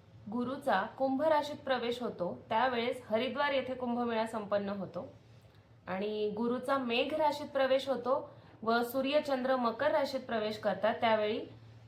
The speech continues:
प्रयागराज येथे कुंभमेळा संपन्न होतो. ज्यावेळी गुरुचा सिंह राशीत प्रवेश होतो आणि सूर्य, चंद्र कर्क राशीत प्रवेश करतात,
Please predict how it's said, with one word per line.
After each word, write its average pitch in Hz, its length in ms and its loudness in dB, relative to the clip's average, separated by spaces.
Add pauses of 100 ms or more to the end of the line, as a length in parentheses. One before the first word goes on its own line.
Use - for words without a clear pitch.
प्रयागराज 262 560 6
येथे 240 160 -2
कुंभमेळा 220 540 -2
संपन्न 190 420 -2
होतो. 180 500 -4 (400)
ज्यावेळी 277 380 4
गुरुचा 262 400 -2
सिंह 277 400 -2
राशीत 285 280 2
प्रवेश 233 440 -2
होतो 175 280 -4
आणि 214 360 -2 (180)
सूर्य, 277 400 0
चंद्र 247 380 2
कर्क 269 300 0
राशीत 311 320 4
प्रवेश 202 380 -2
करतात, 202 360 0